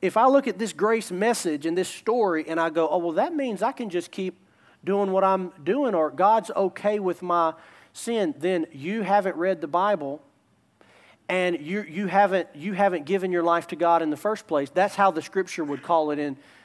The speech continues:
into question. So it absolutely matters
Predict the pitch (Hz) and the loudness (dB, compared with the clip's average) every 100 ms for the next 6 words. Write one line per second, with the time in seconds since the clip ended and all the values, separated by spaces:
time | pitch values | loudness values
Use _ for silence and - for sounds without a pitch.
0 | _ _ 165 160 143 170 151 - 98 - | _ _ -6 -4 -4 -2 -2 -4 -18 -4
1 | 185 190 190 202 285 269 262 208 233 254 | -2 -2 -2 0 0 -2 -4 -2 -2 -2
2 | 196 160 170 254 147 - - - | -2 0 0 -2 -6 -10 -20 -20